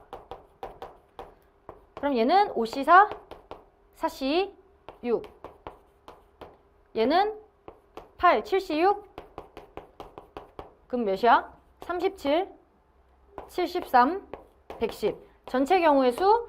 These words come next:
일단 백십. 인데 다 빼야 되죠. 다, 다, 다. 다를 빼줘야 되죠. 짝수의 개수가 일보다 작거나 같다야. 근데 일단 생각해보자. A, B, C, 그러니까 홀짝일 때는요. 무작정 숫자를 때려넣는 게 아니라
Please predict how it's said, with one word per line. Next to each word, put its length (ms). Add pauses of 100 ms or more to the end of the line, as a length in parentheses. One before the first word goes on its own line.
(140)
일단 420
백십. 440 (2000)
인데 480 (100)
다 160
빼야 200
되죠. 200
다, 200
다, 260
다. 240 (440)
다를 480
빼줘야 380
되죠. 380
짝수의 380
개수가 340
일보다 320
작거나 360
같다야. 600
근데 200
일단 400 (380)
생각해보자. 560
A, 220
B, 140
C, 500
그러니까 280
홀짝일 720
때는요. 420
무작정 460
숫자를 360
때려넣는 420
게 60
아니라 480